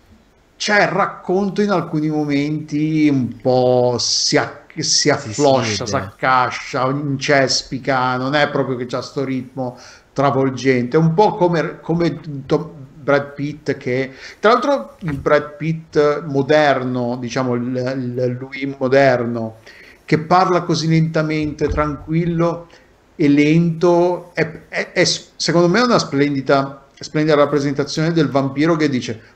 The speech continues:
Speaker 1: "Ma perché devo parlare velocemente? Perché devo andare fre-, di fretta che tanto c'ho tutto il cazzo di tempo?" <laughs> Non ho, eh, non, il tempo è l'unica risorsa di, che non mi manca, quindi posso stare qua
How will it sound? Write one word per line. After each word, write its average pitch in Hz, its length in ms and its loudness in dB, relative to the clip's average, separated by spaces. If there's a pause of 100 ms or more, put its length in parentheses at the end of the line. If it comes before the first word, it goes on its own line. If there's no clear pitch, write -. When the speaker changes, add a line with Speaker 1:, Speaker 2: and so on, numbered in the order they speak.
Speaker 1:
"Ma 147 100 -10
perché 170 320 -2
devo 139 220 2
parlare 127 400 0
velocemente? 123 680 -2
Perché 131 260 -2
devo 151 120 2
andare 127 260 2
fre-, 143 240 -6
di 127 80 -4
fretta 151 240 2
che 131 140 0
tanto 156 280 0
c'ho 143 180 -2
tutto - 240 -4
il 127 80 -2
cazzo 143 320 0
di 139 120 4
tempo?" 147 380 4
<laughs> 185 80 8 (1120)
Non 180 240 2
ho, 196 260 6
eh, 208 360 -4 (100)
non, 196 240 -2
il 185 340 -8
tempo 202 380 2
è - 20 2
l'unica 180 420 -2
risorsa 165 520 0
di, 160 200 -8
che 160 100 -2
non 151 220 -4
mi 156 140 -2
manca, 143 520 -2
quindi 175 280 -4
posso 156 300 -4
stare 135 460 -2
qua 135 260 -4